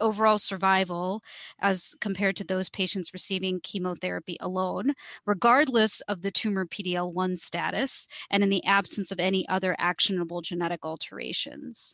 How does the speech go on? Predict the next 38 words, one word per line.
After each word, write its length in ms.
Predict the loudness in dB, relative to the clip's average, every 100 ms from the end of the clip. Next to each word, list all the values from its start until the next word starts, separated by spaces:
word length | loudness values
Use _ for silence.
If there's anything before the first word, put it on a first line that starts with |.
| -6
And 120 | 0
so 180 | 2 4
on 60 |
the 60 | 4
basis 380 | 4 4 2 -2
of 140 | 2
this 180 | 2 2
clinical 380 | 2 0 0 -4
trial, 500 | 2 6 6 4 2 -6 -16 -16 -6 2
the 140 | 2
administration 640 | 4 4 4 4 4 4 2
of 160 | 0
combination 680 | 0 2 4 4 4 4 -2
chemotherapy 720 | -2 0 2 0 0 0 -2
with 220 | -4 -4 -4
immunotherapy 840 | -2 0 0 0 -2 -2 -4 -6 -8 -16 -20 _
became 440 | -8 -2 2 4 4
an 100 | 4
F 180 | 2 2
D 220 | 0 0
A 40 | 0
approved 560 | -2 0 2 2 0 -2
evidence-based 640 | 0 -2 -4 -4 -4 -4
standard 360 | -2 -2 -2 -8
of 140 | -12
care 480 | 2 6 8 6 4 -4 -18 -8
for 100 | -6
patients 460 | 0 2 2 -2
with 140 | -6 -8
previously 640 | -2 0 0 -2 -2 -4 0
untreated, 880 | 4 4 4 0 -2 -2 -2 -4 -6 -8
advanced 480 | -4 2 4 4 0
stage, 560 | 2 2 2 -2 -4
non-squamous, 1080 | 0 4 6 6 2 0 0 0 0 0 -2 -2
non-small 540 | 2 2 2 -4 -6
cell 240 | -4 -6 -6
lung 220 | -8 -8
cancer. 560 | -8 -8 -8 -8 -10